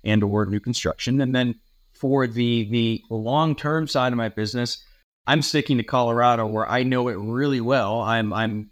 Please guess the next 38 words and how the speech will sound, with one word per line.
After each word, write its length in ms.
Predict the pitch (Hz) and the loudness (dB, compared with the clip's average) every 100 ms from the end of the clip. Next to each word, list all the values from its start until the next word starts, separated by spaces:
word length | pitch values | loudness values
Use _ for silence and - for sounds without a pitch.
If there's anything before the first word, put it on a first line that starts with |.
| - | -14
not 460 | 120 120 135 - | -4 0 0 2
budgeting 420 | 131 127 120 117 107 | 0 0 2 0 0
for 100 | 107 | 0
rent 240 | 110 107 | 0 0
increases. 560 | 123 113 117 110 127 117 | -2 -2 0 0 0 0
I'm 140 | 104 | 0
budgeting 440 | 113 110 110 107 - | 0 -2 -2 -2 -2
for 120 | 101 | -4
rent 260 | 104 110 - _ | 0 -2 -4 _
decreases. 640 | 123 175 120 101 - 98 | -2 0 2 0 0 -4
In 100 | 101 | -6
fact, 400 | 92 104 104 117 | -2 2 2 2
I'm 80 | 120 | -2
sticking 380 | - 143 139 120 | 0 0 2 2
to 100 | - | 0
the, 220 | 117 104 - _ _ - | 0 0 -2 _ _ -10
the 80 | |
product 560 | - - 131 131 123 - | -4 2 4 4 2 -2
that's 240 | 110 - | -6 -2
not 400 | 104 117 131 - | 0 4 2 2
being 320 | 127 123 110 - | 2 2 2 2
built 240 | 127 117 | 2 2
nonstop, 720 | 113 107 104 - - 98 120 - | 2 2 2 0 0 2 2 -2
that's 180 | 101 110 | -6 2
less 220 | 123 - | 2 2
available. 560 | 110 104 110 113 147 131 | 0 0 0 0 0 0
And 100 | 117 | -2
again, 460 | 117 123 113 110 - _ _ | -4 -2 -2 -4 -8 _ _
affordable 600 | - 110 123 120 123 120 - | -8 -2 0 0 -2 -4 -4
entry-level 800 | 117 113 113 107 107 107 104 - _ _ - | -4 -2 -2 0 0 0 0 -2 _ _ -4
sort 200 | - 104 | 2 2
of 120 | 98 - - | 2 -4 0
units 400 | 117 101 85 98 | 2 4 2 0
and 80 | 95 | 0
housing. 480 | 98 95 - 69 | 0 -2 -4 -4
And, 100 | 87 | -2
and 240 | 82 107 107 | -2 -2 0
so 300 | - 107 | 2 2